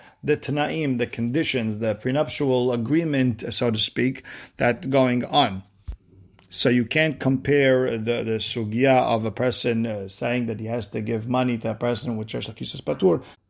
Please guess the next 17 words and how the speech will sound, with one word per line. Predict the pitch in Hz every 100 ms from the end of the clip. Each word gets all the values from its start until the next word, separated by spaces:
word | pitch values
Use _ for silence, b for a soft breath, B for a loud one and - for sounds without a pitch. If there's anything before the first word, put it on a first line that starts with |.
| _ _ _
You | 120
can't | 117 139 135
compare | 135 135 139
that | 135 170 147 135
to | 117
this | 117 143
situation | - 117 120 120 113 127
with | 113 110
the | 117
wedding, | 110 107 131 143
because | 127 - 120 117
in, | 117 127
when | 113
it | 117
comes | 165 151
to | - 135
weddings, | 160 156 139 147 -